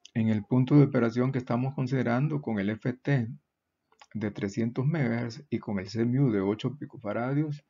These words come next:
nos da este valor. Vean, la resistencia de entrada de la segunda etapa es prácticamente R E. La R C uno, que es el paralelo de la, paralelo de la R O del, del, de Q uno,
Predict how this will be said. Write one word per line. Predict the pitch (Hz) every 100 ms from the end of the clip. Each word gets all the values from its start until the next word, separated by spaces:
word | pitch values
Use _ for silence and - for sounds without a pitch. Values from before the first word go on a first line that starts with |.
| _ _ _ -
nos | 156
da | 127 107
este | 101 -
valor. | 80 62 - - - _ _ _ _ _ _ _ _ _ _ _
Vean, | 135 131 135 139
la |
resistencia | 123 110 104 117 117
de | 123
entrada | 123 135 131
de | 120
la | 113
segunda | 117 123 127
etapa | - 170 -
es | 175 147
prácticamente | 143 135 120 117 107 104 101 95
R | 98 92 - -
E. | - - 107 104 _ _ _ _ _ _ _ _ _ - - _ _ -
La | 113 117
R | 113 117 123
C | 135 143
uno, | 135 147 156
que | 147
es | 117
el | 117
paralelo | 131 117 110 117 120 113
de | 107
la, | 101 104 - _
paralelo | 110 104 104 113 117
de | 117
la | 107
R | 110 113 113
O | 120
del, | 127 113 98 - _ _ _ _ _ _ _ _ _ _ _ _ _
del, | 113 104 101 _ _ _
de | - 107
Q | - 143
uno, | 147 127 156